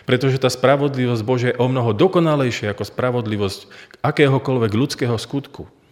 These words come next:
akejkoľvek ľudskej spravodlivosti a ľudskej snahy alebo obete. O tomto Pán Ježiš Kristus hovorí. Ak by toto bolo možné, vydobiť si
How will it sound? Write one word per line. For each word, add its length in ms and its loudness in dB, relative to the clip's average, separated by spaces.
akejkoľvek 580 0
ľudskej 380 0
spravodlivosti 960 -2
a 80 0
ľudskej 340 0
snahy 480 0
alebo 240 0
obete. 480 -2
O 80 2
tomto 260 0
Pán 320 0
Ježiš 240 -4
Kristus 400 -8
hovorí. 460 -8
Ak 100 2
by 140 2
toto 240 6
bolo 240 4
možné, 500 0
vydobiť 480 2
si 240 -4